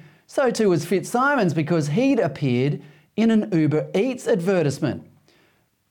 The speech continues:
Uber Eats, you see, attracted three point five billion worth of investment from Saudi Crown Prince Mohammed bin Salman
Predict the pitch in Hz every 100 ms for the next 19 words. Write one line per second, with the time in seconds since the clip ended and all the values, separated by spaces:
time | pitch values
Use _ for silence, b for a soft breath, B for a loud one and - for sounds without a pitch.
0 | - 220 160 - 196 247 - 180 - 156
1 | 120 123 - 139 180 147 151 127 180 160
2 | 151 131 123 156 139 117 175 202 175 131
3 | 127 123 127 117 170 208 196 127 147 131
4 | - 160 151 143 151 139 131 143 135 143
5 | 135 143 151 127 135 117 - 180 220 220
6 | 127 143